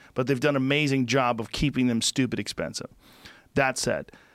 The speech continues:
if someone can artificially create something that's absolutely indistinguishable from a diamond, there's a part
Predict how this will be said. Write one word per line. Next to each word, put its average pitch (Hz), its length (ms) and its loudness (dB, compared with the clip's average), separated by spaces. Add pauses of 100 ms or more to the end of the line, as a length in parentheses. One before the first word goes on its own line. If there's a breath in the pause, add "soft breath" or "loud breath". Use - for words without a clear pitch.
(200 soft breath)
if 131 160 0
someone 165 840 4
can 127 600 2
artificially 143 920 2
create 131 460 2
something 127 340 2
that's 117 300 0
absolutely 139 880 2
indistinguishable 135 1040 0
from 120 240 0
a 107 80 0
diamond, 113 640 -2 (640 soft breath)
there's 131 420 2
a 123 80 0
part 139 520 0